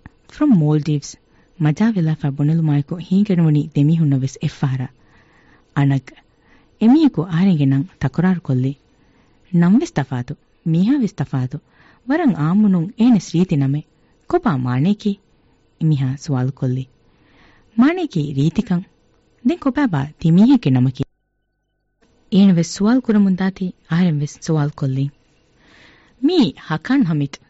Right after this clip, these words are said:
ತುರುಕಿ. ಮಿನಂಕಿ ಅಮಿಯಕು ನುದನ್ನಂತ. ಹಕಾನ್ಗೆ ಮಾಣೇಕಿ ವೆರಿಯಾ. ಹಮಿತ್ಗೆ ಮಾಣೇಕಿ ಹೀವಣಿ ತೌರೀಫ್ ಹಕ್ಕು ಮೀಹಾ ಹೆಂ. ಹಕಾನ್ ಹೆವ್ಫಾ ಹೊರ ಪುಣೆಲಿ. ಆರೆಂ ನುದನ್ನ ಮೇ ಬುಣುಮುಗೆ ಗೊತ್ತುಂ ಅಂಗೆ ವತ್ತರೆ ಜಸ್ಸಾಲುಮುಂ.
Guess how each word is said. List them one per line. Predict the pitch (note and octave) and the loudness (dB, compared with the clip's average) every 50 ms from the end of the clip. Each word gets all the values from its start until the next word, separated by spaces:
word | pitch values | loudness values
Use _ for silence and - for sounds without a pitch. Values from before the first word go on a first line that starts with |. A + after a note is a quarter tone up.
| _ _ _ _ _ _ _ _ - | _ _ _ _ _ _ _ _ -4
ತುರುಕಿ. | - G#3+ G#3+ A#3 A#3 - G#3+ F3+ D#3+ _ _ _ _ _ _ _ _ _ _ _ _ _ G#3+ | -2 0 0 0 0 -2 -4 -6 -6 _ _ _ _ _ _ _ _ _ _ _ _ _ 0
ಮಿನಂಕಿ | A#3 D4+ G4+ G#4+ F#4+ - C4 | 0 0 0 -2 -2 0 2
ಅಮಿಯಕು | F#3+ F3+ G3+ F#3+ - C#3 | 4 4 2 2 0 -2
ನುದನ್ನಂತ. | C#3+ C#3+ C3+ F3 G3+ A3 A3+ G#3+ - G3+ - _ _ _ _ _ _ _ _ _ _ _ _ _ _ - | -2 0 0 2 2 4 2 2 0 -4 -10 _ _ _ _ _ _ _ _ _ _ _ _ _ _ -8
ಹಕಾನ್ಗೆ | - D#3+ - - F3 E3+ D#3+ C#3+ D3+ | -8 -6 -2 0 0 0 0 0 -2
ಮಾಣೇಕಿ | C#3+ D3 D3+ F3 G3+ G#3 F#3 - C#3+ | -2 0 0 2 0 0 -2 -2 -4
ವೆರಿಯಾ. | C#3 C3+ C#3+ C#3+ F3 F#3+ G3 G#3 C#4+ _ _ _ _ _ _ _ _ _ _ _ _ _ _ | -4 -4 -4 -2 -2 -2 -2 -4 -6 _ _ _ _ _ _ _ _ _ _ _ _ _ _
ಹಮಿತ್ಗೆ | - - G#3+ B3 F#4 G4 - - E4+ | -6 -2 -2 0 -2 -2 -4 -4 -2
ಮಾಣೇಕಿ | D#4 D4+ D4 C#4 C4+ C4 B3 - A#3+ | 0 2 2 2 2 2 0 0 -2
ಹೀವಣಿ | G#3+ A3+ A3 G3 G#3 G3+ F#3 E3 D3 A3 - _ _ _ _ _ - | 0 0 0 0 2 0 0 0 -2 -6 -12 _ _ _ _ _ -8
ತೌರೀಫ್ | - C#3 C#3 D3 D#3+ G#3+ A#3+ - | -6 -4 -2 -2 -2 -2 -4 -4
ಹಕ್ಕು | - A3+ G3+ - - G3+ | -8 -14 -8 -2 0 2
ಮೀಹಾ | F#3+ F#3 F3 F3+ F3 | 2 2 0 0 -2
ಹೆಂ. | E3 E3+ E3+ E3 - _ _ _ _ _ _ _ _ _ _ _ | -2 -2 -4 -4 -8 _ _ _ _ _ _ _ _ _ _ _
ಹಕಾನ್ | - E3 D#3 - D#3+ D3 C#3 | -6 -6 -4 -2 0 0 0
ಹೆವ್ಫಾ | C3 D3+ D3+ - - D#3 | 0 -2 -4 -2 -4 -4
ಹೊರ | C#3 C#3+ C#3 C3+ - | -4 -4 -4 -4 -2
ಪುಣೆಲಿ. | - C3 C3 B2+ C3 C#3+ D3 _ _ _ _ _ _ _ _ _ _ _ _ _ _ _ _ _ _ - | -2 0 0 0 0 -2 -4 _ _ _ _ _ _ _ _ _ _ _ _ _ _ _ _ _ _ -2
ಆರೆಂ | C4 D#4 D#4+ C4+ G3+ E3 E3+ D3+ | 0 0 2 2 0 0 0 -2
ನುದನ್ನ | D#3+ E3+ E3+ A#3+ C4+ C#4 A#3 | -2 0 2 2 2 4 4
ಮೇ | G3+ F3+ | 2 2
ಬುಣುಮುಗೆ | E3 D3+ E3 E3 E3 E3 D3+ D#3 | 0 0 0 0 0 0 -2 -4
ಗೊತ್ತುಂ | C#3+ - D3 - D3+ C#3+ C#3+ - _ - | -4 -4 -4 -2 -2 -4 -4 -6 _ -2
ಅಂಗೆ | F3+ F#3+ F3+ F#3 D3 | -2 0 0 0 -2
ವತ್ತರೆ | B2+ C#3 C#3+ - - A3+ G#3+ A3 | -2 -2 -4 -4 -4 -2 -2 -2
ಜಸ್ಸಾಲುಮುಂ. | F3+ - E3+ - - - E3 D#3 D#3 D3+ D3+ D3+ | -2 -4 -6 -6 -4 -4 -2 -2 0 0 -2 -2